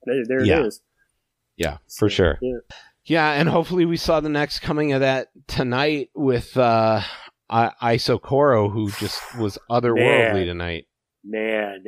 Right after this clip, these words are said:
Speaker 1: I mean, and it's, oh man, I, I'm, I'm, this got me excited.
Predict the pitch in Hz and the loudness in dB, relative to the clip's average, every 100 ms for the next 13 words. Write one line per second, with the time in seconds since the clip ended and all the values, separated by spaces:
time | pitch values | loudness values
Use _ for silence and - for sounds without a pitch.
0 | 151 127 131 131 127 123 - _ _ _ | -2 4 4 4 2 -4 -16 _ _ _
1 | _ _ _ _ - 196 190 160 160 151 | _ _ _ _ 0 0 2 2 2 0
2 | - - - 123 113 113 113 107 98 - | -4 -10 0 2 2 0 -4 -4 -8 -18
3 | - - 147 139 160 139 147 151 147 143 | -14 -2 2 2 4 4 2 2 2 2
4 | 143 170 _ _ 139 175 180 151 147 135 | -6 -10 _ _ 0 2 4 4 4 2
5 | 113 117 107 90 82 | 2 -2 -2 -4 -12